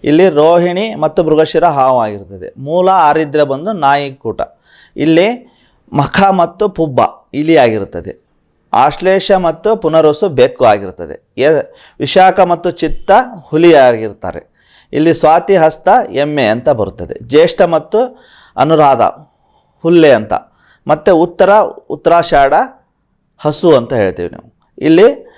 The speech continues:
ಅ-, ಅಭಿಜಿನ್ ಒಂದು ಬರುತ್ತೆ ನಕ್ಷತ್ರ, ಇದನ್ನ ಮತ್ತೆ ಉತ್ತರಾಷಾಢ ಕೀರ,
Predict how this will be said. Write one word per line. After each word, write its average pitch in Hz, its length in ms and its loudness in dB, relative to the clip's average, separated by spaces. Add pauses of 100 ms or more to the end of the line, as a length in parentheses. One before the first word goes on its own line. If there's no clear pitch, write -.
(240)
ಅ-, - 400 -6 (680)
ಅಭಿಜಿನ್ 156 500 -2
ಒಂದು 143 300 -2
ಬರುತ್ತೆ 123 380 -2
ನಕ್ಷತ್ರ, 131 460 -2 (280)
ಇದನ್ನ 139 260 -6 (920)
ಮತ್ತೆ 156 220 2
ಉತ್ತರಾಷಾಢ 165 600 2 (260)
ಕೀರ, 175 280 0